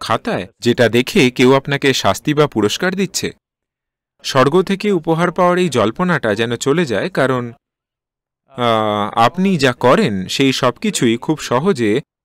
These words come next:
ভগবানের ইচ্ছা বলে চালিয়ে দিতে পারেন। মানুষ অনেক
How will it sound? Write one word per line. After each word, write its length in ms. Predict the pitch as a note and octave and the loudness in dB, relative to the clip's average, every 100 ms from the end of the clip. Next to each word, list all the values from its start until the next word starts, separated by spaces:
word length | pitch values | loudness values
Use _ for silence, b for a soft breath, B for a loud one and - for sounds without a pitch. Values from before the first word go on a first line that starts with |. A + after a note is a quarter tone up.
| _ C#3 _ - | _ -20 _ -4
ভগবানের 520 | A#2+ B2+ D3 D#3 D3+ | 0 2 2 2 0
ইচ্ছা 280 | C#3+ - D3+ | -2 -2 0
বলে 200 | C#3+ C#3 | 2 2
চালিয়ে 320 | - F#2+ A#2+ | 0 0 -2
দিতে 220 | D#3 G#3+ | -2 -4
পারেন। 300 | F#3+ B2 F#2 - _ _ _ _ _ A#2+ | -4 -6 -10 -18 _ _ _ _ _ _
মানুষ 400 | C3+ E3 A#3 G#3+ - | 2 4 4 2 0
অনেক 300 | C3+ F#3+ A3+ | 0 2 0